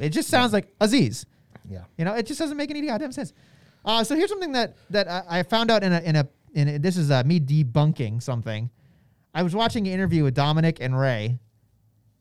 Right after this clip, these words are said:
Speaker 1: and they were talking about whether or not they're ever gonna turn heel on each other.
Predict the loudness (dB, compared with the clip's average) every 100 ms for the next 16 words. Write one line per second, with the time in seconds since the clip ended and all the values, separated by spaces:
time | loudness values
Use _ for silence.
0 | -6 -4 0 0 0 -2 -4 -2 -2 -2
1 | -2 -2 -2 -4 -2 -2 -2 -2 -2 -2
2 | -2 -4 -4 -8 -8 -8 -6 -4 -2 -4
3 | -2 -2 -2